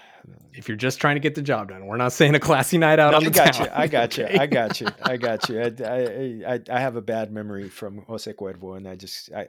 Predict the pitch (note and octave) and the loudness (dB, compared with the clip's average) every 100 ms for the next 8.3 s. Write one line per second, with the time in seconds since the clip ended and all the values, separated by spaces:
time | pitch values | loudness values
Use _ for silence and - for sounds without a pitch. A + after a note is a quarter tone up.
0 | - F#2+ - F#2+ G2 F2 - _ - G#3+ | -14 -12 -12 -10 -12 -14 -20 _ 2 2
1 | - E3+ - E3 - D#3 _ C#3+ F#3 E3+ | 0 -6 -4 -8 -8 -14 _ -12 -8 -6
2 | F3 D3+ A#2+ A#2+ A#2 A#2 E3+ - - C#3+ | -6 0 2 2 2 2 2 2 -4 -4
3 | C#3 C#3+ - B2 B2 A#2 A2+ G#2+ A2 G2+ | -4 -4 -4 0 0 0 -2 -4 -6 -6
4 | G#2+ G#2 - B2+ B2 A#2+ - - - F#3+ | -10 -10 -4 0 2 0 -4 -16 -2 0
5 | C#3+ E3 E3+ D#3+ D#3+ - D3 C#3 A#2 F#2 | 2 0 0 0 -2 -4 -2 0 -2 -6
6 | F2+ C#3+ A#2+ A2 B2+ A2+ A#2 A2 G#2 F#2+ | -10 -8 -8 -6 -10 -10 -12 -12 -10 -10
7 | F#2 F2 - - _ _ _ _ - A#2+ | -12 -14 -14 -14 _ _ _ _ -8 -6
8 | A2+ G#2+ | -4 -6